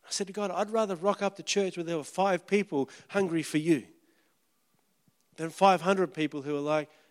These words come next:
'Yeah, we're doing our Sunday thing.'" And this is the sort of person that Zachariah and Elizabeth are.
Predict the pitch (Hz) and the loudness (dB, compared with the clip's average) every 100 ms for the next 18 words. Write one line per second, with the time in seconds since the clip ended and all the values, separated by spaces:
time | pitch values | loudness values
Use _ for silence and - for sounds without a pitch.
0 | - 247 233 208 170 156 147 135 139 123 | -2 2 4 4 2 0 0 -2 -2 -2
1 | 113 120 113 _ _ _ _ _ _ _ | -6 -8 -18 _ _ _ _ _ _ _
2 | _ _ _ _ _ _ _ _ _ _ | _ _ _ _ _ _ _ _ _ _
3 | _ _ _ _ _ _ _ _ _ _ | _ _ _ _ _ _ _ _ _ _
4 | _ _ _ _ _ _ _ _ _ _ | _ _ _ _ _ _ _ _ _ _
5 | _ _ _ _ _ _ _ _ - 160 | _ _ _ _ _ _ _ _ -16 -8
6 | - 190 190 202 185 - 220 208 147 135 | -8 -8 -10 -10 -12 -8 -4 -4 -4 -6
7 | - 151 156 147 143 143 139 143 143 123 | -6 -6 -6 -8 -8 -10 -14 -14 -14 -16